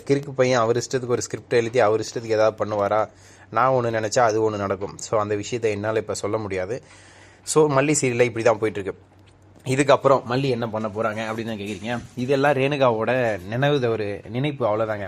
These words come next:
மல்லியை போட்டு தரலாம் எப்படி இருக்கும், அந்த மாதிரிலாம் யோசிச்சுட்டு இருக்காங்க. ஆனா, அது எதுவுமே நடக்காது. இது எதுவுமே தெரியாம நம்மளோட மல்லி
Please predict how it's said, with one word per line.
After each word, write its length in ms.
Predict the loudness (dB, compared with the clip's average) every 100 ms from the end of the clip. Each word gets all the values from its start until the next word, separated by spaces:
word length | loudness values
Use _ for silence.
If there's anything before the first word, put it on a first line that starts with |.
| -8
மல்லியை 260 | -8 -2 -2
போட்டு 260 | 0 -2 0
தரலாம் 280 | 0 0 -4
எப்படி 160 | -6
இருக்கும், 200 | -4 -4
அந்த 100 | -4
மாதிரிலாம் 280 | -6 -4 -2
யோசிச்சுட்டு 320 | -2 -4 -8
இருக்காங்க. 260 | -8 -6 -6 -4
ஆனா, 200 | -2 -2
அது 120 | -4
எதுவுமே 240 | -6 -4
நடக்காது. 460 | -4 -4 -2 -4 -4 -18 -20 -20 -12 -4
இது 160 | 4
எதுவுமே 300 | 4 4 2 0
தெரியாம 500 | 0 2 2 0 -4 -8 -20 -20 -8
நம்மளோட 300 | 0 4 6 6
மல்லி 180 | 2